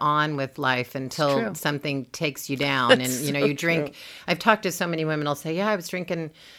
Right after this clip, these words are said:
Speaker 1: five, six cups of coffee a day, um, until I couldn't get out of bed in the morning." What, you know, what is
Speaker 2: Exactly.
Speaker 1: coffee doing? It's like a whip to your adrenals. And, and I think in going through these aid, these stages of our reproductive lives,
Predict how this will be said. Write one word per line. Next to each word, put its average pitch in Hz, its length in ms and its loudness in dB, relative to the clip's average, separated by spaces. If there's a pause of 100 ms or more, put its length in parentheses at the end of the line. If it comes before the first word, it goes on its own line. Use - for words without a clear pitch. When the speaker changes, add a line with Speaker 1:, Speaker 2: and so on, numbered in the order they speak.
(160)
Speaker 1:
five, 170 280 2
six - 280 -4
cups 175 320 -2
of - 40 -16
coffee 170 440 4
a 143 40 0
day, 139 460 2 (520)
um, 143 420 4
until 156 280 -2
I 156 120 4
couldn't 151 240 0
get 151 100 2
out 143 160 4
of 135 80 -2
bed 160 200 4
in 170 60 -2
the 139 60 -2
morning." 123 540 0
What, 151 260 0
you 151 100 -2
know, 139 140 0
what 151 180 2
is 156 100 0
Speaker 2:
Exactly. 110 100 -8
Speaker 1:
coffee 156 340 4
doing? 139 280 0
It's 131 120 -8
like 139 140 -4
a 139 60 0
whip 143 340 0
to 151 120 -4
your 131 180 0
adrenals. 127 580 -2
And, 143 280 -4
and 151 220 -4
I 147 60 -2
think 165 400 -6 (400)
in 147 180 -2
going 147 300 2
through 147 140 -4
these 139 280 -2
aid, 151 440 0
these 143 180 -6
stages 147 460 0
of 135 200 -4
our 131 160 -4
reproductive 139 680 -6
lives, 139 600 0